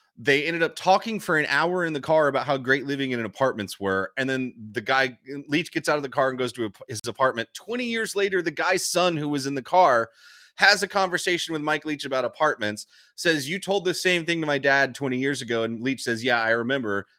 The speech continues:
The guy didn't believe that Leach remembered. And then at the very end, he said, "By the way, tell your dad thanks for the ride." Like, that's who Mike Leach was as a person. And, like,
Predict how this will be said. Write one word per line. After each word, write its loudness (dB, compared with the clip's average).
The -2
guy 4
didn't -2
believe -2
that 0
Leach -4
remembered. -2
And -2
then -4
at -6
the -6
very 0
end, -4
he -6
said, -2
"By 0
the -4
way, 0
tell -4
your -2
dad 0
thanks -8
for -14
the -6
ride." -6
Like, 2
that's 2
who -2
Mike 0
Leach -6
was 0
as 0
a -4
person. -2
And, 2
like, 2